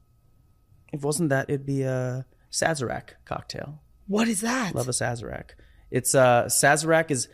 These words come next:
Speaker 1: you, have you had an old fashioned, or you know what
Speaker 2: I
Speaker 1: an
Speaker 2: know
Speaker 1: old
Speaker 2: what that is,
Speaker 1: fashioned
Speaker 2: yeah.
Speaker 1: is? Yeah. So Sazerac is kind of like a, s-, like a similar way to build
Speaker 2: Okay.
Speaker 1: your drink. It's still a
Speaker 2: Mm.
Speaker 1: whiskey beverage, but you would do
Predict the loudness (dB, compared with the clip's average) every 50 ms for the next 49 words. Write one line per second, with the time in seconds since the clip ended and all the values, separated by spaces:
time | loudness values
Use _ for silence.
0 | _ _ -4 -4 -4 -4 -8 -20 _ -6 -4 -2 0 0 0 0 -2 -2 0 0
1 | 2 2 2 0 -4 -6 -6 -8 -8 -10 -8 -4 -4 -2 -2 -2 -2 0 2 4
2 | 4 4 4 2 0 -2 -4 -4 -6 -6 -6 -6 -6 -6 2 6 6 8 8 6
3 | 2 -6 -14 -4 4 4 6 6 8 6 6 4 4 4 4 4 4 4 2 0
4 | 0 -2 -6 -2 2 4 4 6 4 4 0 0 0 0 0 0 0 -2 -8 -8
5 | -8 -8 -8 -10 -12 -10 -6 -2 0 0 0 0 2 2 0 0 2 0 0 -2
6 | -2 -4 -6 -6 -6 -6 -4 -4 -6 -6 -6 -8 -8 -6 -8 -10 -10 -14 -4 -2
7 | 0 0 2 0 -2 -2 -2 -4 -4 -2 0 0 0 2 0 0 -2 -2 -4 -4
8 | 0 2 2 2 2 0 -4 -4 -4 -8 -12 -12 -16 -20 _ _ 6 6 6 6
9 | 4 -2 -6 -4 -4 -4 -4 -4 -6 -6 -4 -4 -4 -4 -6 -6 -8